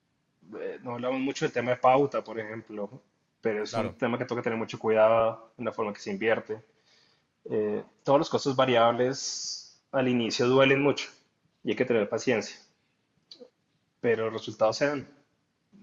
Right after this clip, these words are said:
Speaker 1: Eh, pasan meses, pero se dan.
Speaker 2: Sí, sí, es-,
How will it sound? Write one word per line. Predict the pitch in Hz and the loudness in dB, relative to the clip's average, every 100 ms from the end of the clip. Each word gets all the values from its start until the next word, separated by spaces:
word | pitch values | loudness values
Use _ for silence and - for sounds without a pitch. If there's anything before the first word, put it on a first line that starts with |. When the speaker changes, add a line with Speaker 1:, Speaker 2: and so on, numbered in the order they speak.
| 95 | -10
Speaker 1:
Eh, | 104 107 - - - - _ _ - | -8 -8 -14 -20 -20 -20 _ _ -4
pasan | 110 131 | -2 -2
meses, | 139 123 - - - _ _ _ - | -4 -4 -8 -10 -20 _ _ _ -8
pero | 101 | -6
se | 101 | -4
dan. | 101 98 _ _ _ _ _ - | -6 -8 _ _ _ _ _ -12
Speaker 2:
Sí, | - 127 90 _ _ | -4 -4 -4 _ _
sí, | - 127 127 | -8 -2 -2
es-, | 120 | -4